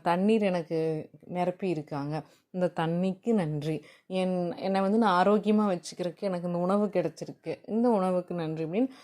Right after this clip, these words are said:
நான் காலையில ஆரம்பிக்கிற ஒவ்வொரு செயலுக்கும் நம்ம நன்றி சொல்றோம் அப்படின்னா, அந்த பொழுது முடியும் வரைக்குமே நமக்கு அந்த பாசிட்டிவிட்டி வந்து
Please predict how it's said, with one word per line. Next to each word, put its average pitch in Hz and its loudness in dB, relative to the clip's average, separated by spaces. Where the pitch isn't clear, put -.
நான் 175 -4
காலையில 202 2
ஆரம்பிக்கிற 185 2
ஒவ்வொரு 220 2
செயலுக்கும் 185 0
நம்ம 180 -6
நன்றி 180 -4
சொல்றோம் 160 -4
அப்படின்னா, 147 -4
அந்த 135 -2
பொழுது 208 4
முடியும் 196 2
வரைக்குமே 170 -2
நமக்கு 160 -2
அந்த 156 -4
பாசிட்டிவிட்டி 156 -4
வந்து 156 0